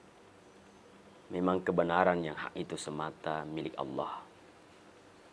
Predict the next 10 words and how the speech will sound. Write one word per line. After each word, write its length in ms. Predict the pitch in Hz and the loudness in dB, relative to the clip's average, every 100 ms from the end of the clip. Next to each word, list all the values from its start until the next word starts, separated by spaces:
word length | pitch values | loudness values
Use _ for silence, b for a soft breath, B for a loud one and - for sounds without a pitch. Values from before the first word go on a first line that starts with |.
| - - - - | -20 -20 -20 -14
Kebenaran 480 | 82 87 90 90 87 | -2 2 2 2 0
di 80 | 80 | -2
dunia 240 | 82 82 | -2 -2
itu 240 | 65 - 92 90 - - - - - - - - - - - - - | -4 -6 -8 -8 -8 -10 -14 -20 -20 -20 -20 -20 -20 -20 -20 -20 -16
sangat 340 | - 76 82 - - - - - - - - - - - - - - | -6 -4 -4 -8 -16 -20 -20 -20 -20 -20 -20 -20 -20 -20 -20 -16 2
kecil 400 | 107 - 123 110 | 2 4 2 2
untuk 240 | 98 - | -6 -8
bisa 160 | 92 92 | -6 -6
kita 240 | 87 - | -6 -4
dapatkan. 480 | - - - - | -4 -6 -14 -14